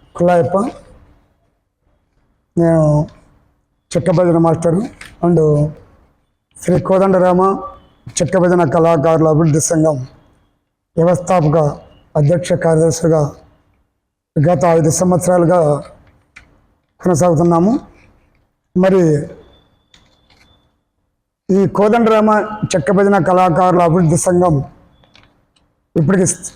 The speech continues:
స్థాపించి ఐదు సంవత్సరాలు పూర్తి చేసుకొని ఆరో సంవత్సరంలోకి అడుగు పెడుతున్న సంబం-, సందర్భంగా అనంతపురంలోని థర్డ్ క్లాక్ పక్కన ఉన్నటువంటి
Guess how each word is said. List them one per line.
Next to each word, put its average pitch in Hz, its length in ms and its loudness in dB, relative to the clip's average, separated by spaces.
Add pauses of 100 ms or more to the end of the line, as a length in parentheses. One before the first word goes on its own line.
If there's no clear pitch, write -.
(100)
స్థాపించి 190 580 0 (2000)
ఐదు 185 140 2
సంవత్సరాలు 190 540 0 (100)
పూర్తి 185 340 0
చేసుకొని 190 420 0 (800)
ఆరో 196 200 2
సంవత్సరంలోకి 180 960 0
అడుగు 165 180 2
పెడుతున్న 165 320 0
సంబం-, 165 360 0 (100)
సందర్భంగా 175 500 2 (1700)
అనంతపురంలోని 208 800 2 (2500)
థర్డ్ 190 220 2
క్లాక్ 196 260 0 (520)
పక్కన 185 240 0
ఉన్నటువంటి 180 520 2